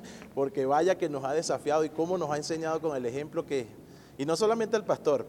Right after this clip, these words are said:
nuestra hermana Elsa, Lidia, toda la familia y un montón, y cuando digo montón lo digo con, en, en buen sentido, muchísimos hermanos de ustedes, pues que llueva, truene o relampaguee, ahí están firmes,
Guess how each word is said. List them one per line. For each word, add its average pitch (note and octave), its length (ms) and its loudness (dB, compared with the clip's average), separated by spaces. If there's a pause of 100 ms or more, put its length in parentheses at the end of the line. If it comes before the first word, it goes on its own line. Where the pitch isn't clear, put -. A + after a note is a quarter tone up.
(300)
nuestra B2 280 0
hermana C3 420 -2
Elsa, C3+ 540 0
Lidia, C3+ 580 -4
toda E3 260 4
la D#3 120 4
familia D3 440 -4
y C#3 80 -4
un E3+ 140 -6
montón, G3 560 -4 (480)
y A2+ 220 -10
cuando A#2+ 240 0
digo D3 160 2
montón C3 320 -4
lo D#3 80 4
digo D#3+ 240 2
con, B2 200 -2
en, A#2+ 200 -6
en A#2+ 240 -6
buen C#3 160 0
sentido, D3+ 500 -2 (340)
muchísimos F3+ 600 0
hermanos D3+ 400 0
de C3+ 60 2
ustedes, D#3+ 440 4 (1120)
pues D3+ 180 10
que C3 580 6 (540)
llueva, F3+ 680 8
truene F3 540 4
o C#3+ 80 -2
relampaguee, C#3 840 4 (600)
ahí B2 180 0
están D3 420 2
firmes, G3 840 2